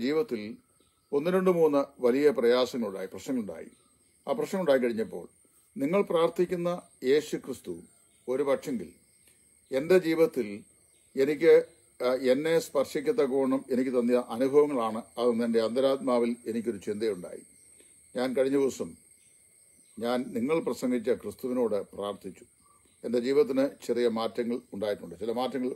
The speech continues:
ഉണ്ടായിട്ടുണ്ട്. ഞാൻ ആ മാറ്റം ആഗ്രഹിക്കുന്നു, നിങ്ങൾ എനിക്ക് വേണ്ടി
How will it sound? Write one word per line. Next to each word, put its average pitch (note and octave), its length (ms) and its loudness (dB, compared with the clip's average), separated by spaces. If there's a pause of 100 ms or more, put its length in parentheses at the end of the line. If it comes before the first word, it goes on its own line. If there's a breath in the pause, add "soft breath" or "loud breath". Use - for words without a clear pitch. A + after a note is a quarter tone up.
ഉണ്ടായിട്ടുണ്ട്. G#2 460 -6 (640 soft breath)
ഞാൻ D#3 120 4 (120)
ആ - 20 6 (120)
മാറ്റം C3 300 -2 (280)
ആഗ്രഹിക്കുന്നു, A2 560 -4 (440)
നിങ്ങൾ C3 260 -2
എനിക്ക് B2 200 2
വേണ്ടി A#2 140 0